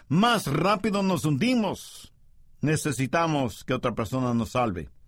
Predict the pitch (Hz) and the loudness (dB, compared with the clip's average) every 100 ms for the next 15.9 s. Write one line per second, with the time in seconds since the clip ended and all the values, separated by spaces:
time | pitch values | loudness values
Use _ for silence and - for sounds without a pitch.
0 | - - - 120 127 - 135 - 175 - | -20 -16 -6 -2 -2 -2 -4 -2 -2 0
1 | 147 135 151 143 127 135 135 196 69 69 | 0 2 0 0 -2 -2 0 0 -2 -8
2 | - - _ _ - _ _ - - - | -14 -20 _ _ -20 _ _ -20 -6 2
3 | 214 233 233 226 214 240 247 233 226 220 | 4 4 4 4 4 4 2 2 2 2
4 | 202 - 214 220 214 202 185 180 170 160 | 0 0 0 0 2 2 2 2 0 0
5 | 180 - 175 180 170 131 139 - 156 151 | -2 0 0 0 -2 -2 -2 0 0 0
6 | 101 110 113 104 95 117 139 135 131 127 | 0 0 0 0 2 2 4 2 0 0
7 | 120 104 85 85 78 123 139 123 113 113 | -2 -2 -4 -6 -2 2 2 2 0 -2
8 | 95 - - - - - - - - 104 | -4 -12 -20 -20 -20 -20 -20 -16 -10 -4
9 | 151 165 196 175 - 123 139 151 160 135 | 0 2 2 0 0 -2 0 0 0 0
10 | 127 - 151 139 107 113 107 98 107 95 | -2 0 0 0 0 -2 -2 -2 -4 -4
11 | 123 120 107 123 127 - 101 - - - | -4 -4 -4 -2 -2 -2 -6 -6 -18 -20
12 | - - - - - - - 240 277 277 | -20 -20 -20 -20 -20 -14 0 2 4 4
13 | 262 226 202 160 143 131 135 127 123 190 | 4 4 4 2 2 4 4 4 2 2
14 | 170 127 120 110 156 165 131 135 113 107 | 2 0 -2 0 0 2 2 2 0 0
15 | 104 95 82 120 139 - 78 - - | -4 -4 -4 0 -2 -2 -10 -12 -18